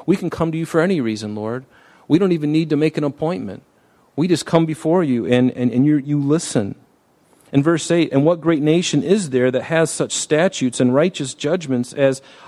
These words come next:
are in all this law which I set before you this day?" And this is Moses saying, "What nation is like this? Has there ever been a nation like that, that God would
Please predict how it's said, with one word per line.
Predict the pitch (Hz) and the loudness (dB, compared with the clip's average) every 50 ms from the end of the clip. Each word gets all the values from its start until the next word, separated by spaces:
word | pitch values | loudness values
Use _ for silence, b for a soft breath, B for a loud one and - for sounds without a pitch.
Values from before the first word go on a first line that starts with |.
| B | B
are | - 147 156 151 | 0 2 2 4
in | 143 135 | 2 2
all | 127 - 139 165 185 185 | 0 0 0 0 0 2
this | 156 147 135 131 - | 2 0 -2 -2 -4
law | 135 131 135 151 165 156 139 | -2 0 2 2 2 2 2
which | 120 120 - - | 0 -2 -4 -2
I | 131 123 | -2 -2
set | - - - 131 - | -2 -2 -4 -4 -2
before | 127 131 127 - - 139 135 135 | -4 -8 -6 -2 2 2 4 4
you | 135 127 | 4 2
this | 123 120 120 | 0 -2 -4
day?" | 123 - 143 156 151 | -2 0 2 2 4
And | 127 131 | 4 2
this | 147 - | 2 0
is | - 135 127 127 | -4 -4 0 2
Moses | 131 139 139 143 156 151 143 127 107 104 | 2 4 4 2 2 0 -2 -6 -8 -8
saying, | - - - 135 135 131 127 127 b b b b b b b b b - | -10 -8 -8 -6 -6 -6 -8 -10 b b b b b b b b b -2
"What | 143 170 190 180 - - | 0 2 2 2 0 -4
nation | 160 151 143 151 185 180 - - 139 127 | -4 -2 0 0 0 -2 -4 -6 -6 -6
is | 120 123 | -6 -4
like | 135 135 156 175 - | -4 -4 -4 -4 -6
this? | 110 98 - - | -8 -10 -8 -8
Has | 127 120 | -4 -2
there | 135 143 | 2 2
ever | 147 151 165 180 | 4 4 4 2
been | 151 165 170 | 2 0 0
a | 165 151 | 0 0
nation | 139 135 151 160 - - 156 143 | 0 0 0 -2 -2 -4 -4 -2
like | 135 135 156 156 - | -2 -4 -4 -6 -6
that, | 165 160 170 185 196 - - | -8 -8 -8 -8 -10 -6 -6
that | 131 123 120 | -6 -4 -2
God | 113 131 127 135 156 156 | 0 2 2 2 2 2
would | 147 143 127 113 - | 0 -2 -2 -2 -6